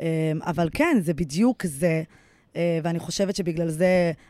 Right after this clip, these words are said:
אני ניסיתי להיות עם החברה שסיפרה לי כמה שיותר תומכת. אה, גם, אני לא יודעת אולי מה להגיד, אולי, אולי, אולי תתני איזה מילה על, אה, מה להגיד כשמישהי משתפת אותך בחוויה כזאת. אנחנו לא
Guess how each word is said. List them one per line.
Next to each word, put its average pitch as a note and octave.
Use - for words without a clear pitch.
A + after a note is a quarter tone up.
אני F3+
ניסיתי G3
להיות E3
עם F3+
החברה E3
שסיפרה E3
לי F3
כמה G#3
שיותר F3+
תומכת. E3
אה, D#3+
גם, G#3+
אני E3
לא E3
יודעת F#3+
אולי F3+
מה G3+
להגיד, F#3
אולי, E3
אולי, F3+
אולי F#3
תתני G3+
איזה F#3+
מילה F3+
על, F3+
אה, D#3+
מה F#3+
להגיד G3+
כשמישהי F3+
משתפת F3+
אותך F3
בחוויה D#3
כזאת. D3
אנחנו D#3
לא F3